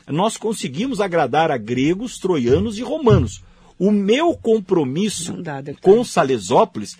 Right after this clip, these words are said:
Speaker 1: está acima disso. Eu obtive quase quatro mil votos pra deputado federal em Salesópolis. Pra você ter uma ideia,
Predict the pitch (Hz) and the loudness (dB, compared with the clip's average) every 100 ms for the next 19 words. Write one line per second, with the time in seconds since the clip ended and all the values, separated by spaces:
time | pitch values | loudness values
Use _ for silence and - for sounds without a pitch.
0 | - 165 - 262 277 - - 302 330 196 | -12 -12 -2 -2 0 -6 -4 -4 -2 -4
1 | 127 120 - - _ - - 139 202 277 | -4 -6 -8 -16 _ -20 -8 4 4 4
2 | 262 - 269 277 - 196 247 226 - - | -2 -2 -4 -4 -4 0 0 -2 -10 0
3 | 220 247 - 226 214 269 139 127 214 - | 2 2 -2 -2 0 -2 -2 0 0 -2
4 | 104 - 143 127 135 - 139 127 117 127 | -8 -6 -6 -4 -6 0 0 2 -2 -4
5 | 117 127 131 - 117 101 110 98 - - | 0 -2 -2 -4 -6 -4 -6 -8 -14 -20
6 | - _ - 226 262 240 202 196 127 107 | -20 _ -2 -2 0 -2 0 2 2 2
7 | 190 180 | 2 2